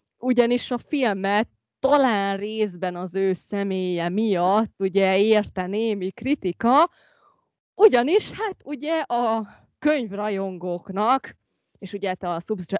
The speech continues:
szubzsáner az a sci-fi könyvek podcastja,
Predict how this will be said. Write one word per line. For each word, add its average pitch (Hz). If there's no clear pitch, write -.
szubzsáner 185
az 190
a 175
sci-fi 214
könyvek 180
podcastja, 208